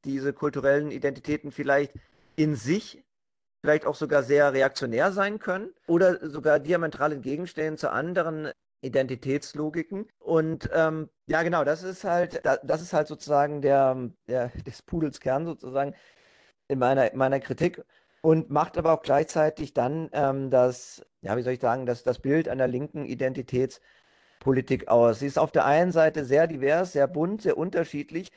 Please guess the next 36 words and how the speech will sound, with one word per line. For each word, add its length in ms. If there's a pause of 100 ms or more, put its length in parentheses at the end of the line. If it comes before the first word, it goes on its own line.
(360)
aber 380
in 140
ihren, 440
äh, 240
Blickwinkeln 640
auf 240
den 160
anderen 720 (360)
ist 100
sie 60
sehr 200
konformistisch, 720
weil 120
sie 100
immer 280
in 140
dieser 480 (240)
Täter-Opfer-, 1040
äh, 180
Position, 960
ähm, 300
denkt. 340 (220)
Die 140
eigene 640 (160)
Gruppe 560
ist 220
immer 520
ein, 400
äh, 140
sozusagen 560
in 80
der 100
Opferperspektive 840
immer 260
permanent 580
irgendwo 520